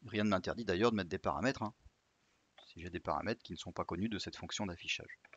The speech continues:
Donc dans cette, euh, attente que la porte soit fermée, ce qui va me permettre de quitter cet état, et je vous renvoie pourquoi pas à, à la machine que j'avais dessinée tout à l'heure, hein,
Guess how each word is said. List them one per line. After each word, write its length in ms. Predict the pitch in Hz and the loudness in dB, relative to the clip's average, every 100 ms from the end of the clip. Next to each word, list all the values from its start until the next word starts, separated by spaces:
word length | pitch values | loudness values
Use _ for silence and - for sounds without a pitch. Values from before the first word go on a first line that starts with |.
| - - - - _ _ _ | -18 -18 -20 -20 _ _ _
Donc 120 | 117 | 6
dans 120 | 151 | 8
cette, 260 | 180 185 - | 10 8 12
euh, 200 | 143 131 | 12 12
attente 540 | 151 180 160 - - - _ _ _ | 12 12 12 10 4 2 _ _ _
que 80 | - | 4
la 100 | 110 | 6
porte 200 | 123 120 | 6 4
soit 100 | 113 | 2
fermée, 320 | - 117 202 | 4 6 8
ce 80 | 208 | 8
qui 80 | 120 | 10
va 80 | 117 | 10
me 80 | |
permettre 360 | 113 127 135 113 | 12 12 12 8
de 200 | 92 95 - | 2 -2 -2
quitter 300 | - 139 135 | -10 0 2
cet 220 | - 95 | 2 0
état, 300 | 107 185 - _ _ _ _ _ _ _ - | 6 6 6 _ _ _ _ _ _ _ -12
et 40 | 90 | -6
je 60 | |
vous 80 | 87 | 0
renvoie 340 | 87 95 110 101 | 0 4 4 4
pourquoi 280 | - - | 0 -2
pas 340 | - 107 92 82 | 6 8 8 6
à, 100 | 82 | 2
à 40 | |
la 80 | 92 | 0
machine 280 | 95 - 107 | 2 2 0
que 120 | 92 | -2
j'avais 180 | 92 90 | 0 -2
dessinée 300 | 90 - 87 | -2 -4 -6
tout 120 | - | 0
à 80 | 107 | 4
l'heure, 140 | 156 180 | 6 6
hein, 140 | 190 | 4